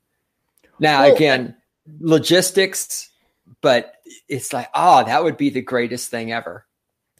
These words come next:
Speaker 2: But here, here's what I found out in my, you know, my forays into self-publishing. You'd be amazed. Like, you think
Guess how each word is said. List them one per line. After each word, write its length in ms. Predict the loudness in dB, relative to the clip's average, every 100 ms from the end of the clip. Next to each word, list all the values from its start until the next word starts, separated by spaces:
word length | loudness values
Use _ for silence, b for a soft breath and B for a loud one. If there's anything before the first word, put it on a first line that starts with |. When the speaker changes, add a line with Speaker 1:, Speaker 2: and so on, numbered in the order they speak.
| B B B B
Speaker 2:
But 320 | 0 0 0 _ -6
here, 240 | -4 -4
here's 300 | -4 -4 -4
what 120 | 0 2
I 120 | 0
found 340 | 0 0 2
out 120 | 2 2
in 120 | 0
my, 120 | -2
you 100 | 0
know, 140 | 0
my 200 | 0 0 0
forays 540 | -2 -2 -2 -2 -6
into 260 | -8 -8 -8
self-publishing. 1000 | -4 -4 -6 -16 -14 -12 -12 -12 -14 -18 b b _
You'd 360 | -6 0 0 4
be 180 | 6 6
amazed. 760 | 4 0 -2 -2 -2 -4 0
Like, 200 | 0 0
you 80 | -6
think 460 | 2 2 0 -6